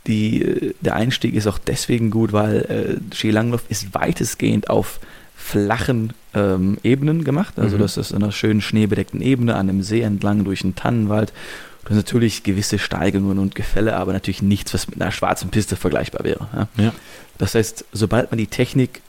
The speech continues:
Speaker 1: ein bisschen raus hat, kann man wirklich ganz entspannt sich da sportlich betätigen. Ich hab dann, glaub ich, so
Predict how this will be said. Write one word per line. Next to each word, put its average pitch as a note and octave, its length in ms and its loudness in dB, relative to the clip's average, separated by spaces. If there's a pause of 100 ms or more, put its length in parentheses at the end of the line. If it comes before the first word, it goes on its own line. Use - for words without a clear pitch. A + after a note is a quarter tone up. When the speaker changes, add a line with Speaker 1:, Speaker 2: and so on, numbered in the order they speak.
Speaker 1:
ein A#2 40 0
bisschen G#2 200 0
raus G#2+ 300 2
hat, - 120 -4
kann A#2 120 2
man A2 80 2
wirklich - 280 -4
ganz C3+ 220 2
entspannt B2+ 560 -2
sich A#2 140 -2
da G#2+ 120 2
sportlich - 600 0
betätigen. E3+ 420 0
Ich A#2+ 60 2
hab - 100 -4
dann, A2 140 2
glaub A2+ 160 2
ich, G#2+ 100 -2
so G#2+ 260 2